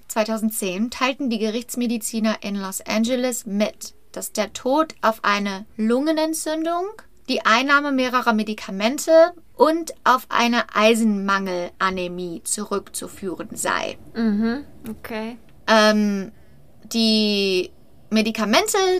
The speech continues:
Speaker 1: die gefunden wurden, das war nichts Illegales, das waren keine Drogen, das waren Medikame-, das waren Antibiotika und Medikamente,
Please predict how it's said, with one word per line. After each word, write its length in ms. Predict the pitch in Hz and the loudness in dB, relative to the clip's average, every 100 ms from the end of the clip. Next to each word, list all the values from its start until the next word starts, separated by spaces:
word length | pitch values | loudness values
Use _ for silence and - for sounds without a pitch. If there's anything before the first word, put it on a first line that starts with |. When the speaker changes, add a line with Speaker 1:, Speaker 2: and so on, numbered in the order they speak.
| - | -2
Speaker 1:
die 120 | 294 | -4
gefunden 440 | 277 320 311 269 | -4 0 0 2
wurden, 260 | 262 262 240 | 0 2 0
das 160 | 233 214 | -4 -2
war 140 | 208 | -2
nichts 240 | 208 - | -2 -8
Illegales, 580 | - 254 269 262 269 269 | -4 0 2 4 4 0
das 160 | 240 220 | -4 -4
waren 180 | 214 208 | -4 -4
keine 220 | 202 190 | -10 -10
Drogen, 640 | 208 233 262 262 269 254 | -4 2 2 2 0 0
das 180 | 226 214 | 0 0
waren 480 | 208 202 196 196 196 | 0 0 0 -4 -4
Medikame-, 460 | 208 214 220 214 | -4 -4 -4 -4
das 160 | - - | -4 -6
waren 100 | 208 | -4
Antibiotika 960 | 214 214 220 320 320 311 269 262 254 | -4 -6 -4 -4 -4 -2 2 4 4
und 480 | 233 226 214 214 - | 2 0 0 -2 -2
Medikamente, 840 | 233 220 220 214 208 220 202 196 | -6 -4 -2 -2 -2 -4 -4 -6